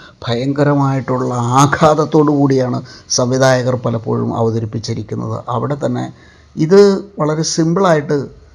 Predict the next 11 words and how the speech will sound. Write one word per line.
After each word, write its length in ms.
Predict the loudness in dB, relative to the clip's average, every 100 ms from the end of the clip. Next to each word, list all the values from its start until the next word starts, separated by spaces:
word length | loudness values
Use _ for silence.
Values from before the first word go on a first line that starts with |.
| -20 -20 -8 -2
ആ 120 | -2
ഭാ-, 360 | 0 -2 -2
ആ 160 | 0 0
സീക്വൻസിലേക്ക്, 720 | 2 0 0 -2 0 0 0
ഈ 200 | -2 -2
സീ-, 360 | -2 -4 -6 -4
ചായ 220 | -2 0
കുടിച്ചുകൊണ്ടിരുന്ന 560 | -2 -2 -2 -2 -2 -2
ഈ 140 | -4
സീക്വൻസിൽ 560 | -4 -6 -4 -6 -4 -4
നിന്നും 380 | -4 -4 -10